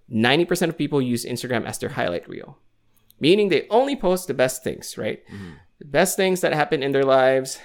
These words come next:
Speaker 1: the best quality, whatever it is. And the problem with that is that, you know, people can watch that and admire it, but they, ultimately they won't be able to relate to that, because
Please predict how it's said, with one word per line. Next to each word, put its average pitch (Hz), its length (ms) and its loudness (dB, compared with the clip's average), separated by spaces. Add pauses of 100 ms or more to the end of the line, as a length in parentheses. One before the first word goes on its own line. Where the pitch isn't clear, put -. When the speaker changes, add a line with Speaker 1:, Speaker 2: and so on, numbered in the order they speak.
(320)
Speaker 1:
the 107 140 -10
best 107 380 -4 (520)
quality, 180 500 4
whatever 160 420 2
it 123 120 4
is. 101 320 -4 (1040)
And 147 100 0
the 135 40 4
problem 180 340 4
with 147 100 0
that 147 300 2
is 135 160 -6
that, 107 340 -4 (920)
you 131 160 0
know, 123 100 2
people - 300 -4
can 127 160 0
watch 110 340 0
that 143 180 0
and 120 120 -2
admire 104 400 -2
it, 135 240 0 (140)
but - 180 -8
they, 120 120 -8 (220)
ultimately 135 460 -2
they 117 100 0
won't 110 180 -2
be 113 80 -2
able 101 140 -4
to 101 140 -8
relate 95 340 -8
to - 100 -14
that, - 200 -16 (680)
because 110 400 -10